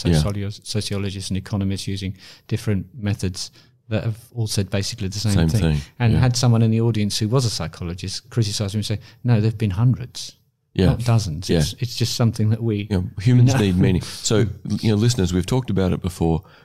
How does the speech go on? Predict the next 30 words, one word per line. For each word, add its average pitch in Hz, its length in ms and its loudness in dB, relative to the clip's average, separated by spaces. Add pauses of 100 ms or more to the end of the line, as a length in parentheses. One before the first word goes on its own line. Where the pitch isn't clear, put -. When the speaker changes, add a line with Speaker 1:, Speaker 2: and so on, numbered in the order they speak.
Speaker 1:
Go 101 160 2
away 95 300 4
and 85 140 2
read 85 200 2
Viktor - 280 -4
Frankl's 78 420 -2
book, - 240 -4
Man's 80 280 2
Search - 280 -2
for 80 120 -4
Meaning. 80 340 0 (340)
There's 80 160 0
meaning 98 300 4
in 82 80 2
love, 85 320 0 (200)
meaning 90 220 4
in 80 160 2
work, 80 240 2
and 80 80 -2
meaning 82 220 2
in 78 80 0
how 82 100 0
you 78 120 2
confront - 420 -4
suffering. - 420 -4 (560)
And 82 80 2
if 76 140 -2
you 80 80 0
don't 87 300 0
have 78 300 -2